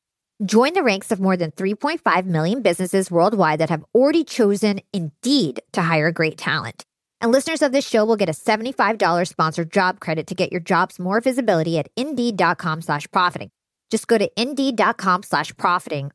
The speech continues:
right now to support our show by saying you heard about Indeed on this podcast. indeed dot com slash profiting.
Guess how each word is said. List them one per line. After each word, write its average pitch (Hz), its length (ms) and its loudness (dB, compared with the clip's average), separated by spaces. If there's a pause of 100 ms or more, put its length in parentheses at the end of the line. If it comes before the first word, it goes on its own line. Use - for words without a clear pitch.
right 185 260 0
now 160 220 -2
to 175 140 -6
support 170 340 0
our 220 80 2
show 165 280 0 (320)
by 208 60 4
saying 226 280 -2
you 226 100 0
heard 247 200 2
about 226 240 -2
Indeed 190 440 -4
on 165 160 -2
this 156 120 -6
podcast. - 720 -4 (300)
indeed 262 400 2
dot 190 240 2
com 175 240 -2
slash 151 320 -2
profiting. 160 460 -2